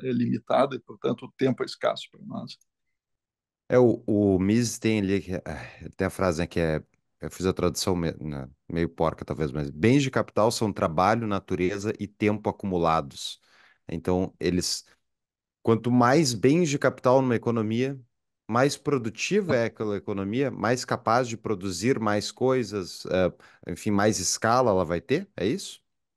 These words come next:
Speaker 1: Sim, o, o, hum, quando a humanidade surgiu no planeta,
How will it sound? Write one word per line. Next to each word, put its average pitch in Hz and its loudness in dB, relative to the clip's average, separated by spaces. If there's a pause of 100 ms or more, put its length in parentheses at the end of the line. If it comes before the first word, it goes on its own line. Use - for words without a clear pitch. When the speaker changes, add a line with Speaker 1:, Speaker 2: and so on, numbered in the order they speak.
(1400)
Speaker 1:
Sim, 226 6
o, 147 6 (140)
o, 139 4 (2250)
hum, 165 2 (680)
quando 202 2 (100)
a 123 -2
humanidade 135 0
surgiu 131 -6
no 127 -2
planeta, 117 2